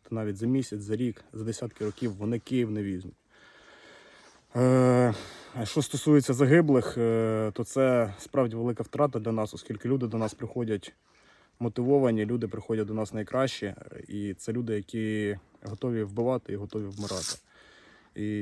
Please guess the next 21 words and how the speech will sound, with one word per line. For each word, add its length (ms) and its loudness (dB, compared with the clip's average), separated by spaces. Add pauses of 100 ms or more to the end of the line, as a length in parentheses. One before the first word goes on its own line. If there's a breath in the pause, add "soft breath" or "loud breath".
(140)
я 120 0
просто 640 -2
хотів 300 -10
донести 460 -2
такий 260 -8
меседж, 360 0
що 880 -2 (960 loud breath)
людям 240 4
інколи 320 4
здається, 420 -2
да, 160 -6
що 100 -18
там 120 -10
просунулись 480 0
на 80 -6
кілометр, 520 -4
просунулись 520 -8
на 60 -8
два 200 -6
кілометри, 520 -10
що 200 -20